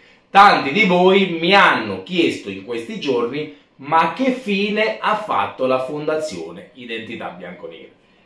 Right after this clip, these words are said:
Ragazzi, alle volte poi la casualità vuole che proprio nella giornata di ieri, nella persona di Michele Petrisso, l'avvocato Michele Petrisso,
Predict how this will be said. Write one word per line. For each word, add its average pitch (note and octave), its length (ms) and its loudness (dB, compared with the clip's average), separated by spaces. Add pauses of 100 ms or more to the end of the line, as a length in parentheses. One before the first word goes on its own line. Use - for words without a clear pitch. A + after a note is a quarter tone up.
Ragazzi, F3+ 440 -4
alle F#3 360 8
volte F3+ 500 6
poi - 480 6 (920)
la F3 360 6
casualità A#3+ 1040 6 (180)
vuole A#3+ 800 8
che G3+ 360 4 (240)
proprio E3+ 380 6
nella B2 240 2
giornata D#3 480 4
di D3 320 0
ieri, F2+ 360 -6 (180)
nella D3 340 -2
persona C3+ 600 2
di A2 120 -8
Michele C3 400 0
Petrisso, A#2+ 500 -4
l'avvocato G#2 480 -4
Michele G2+ 320 -6
Petrisso, G#3+ 680 0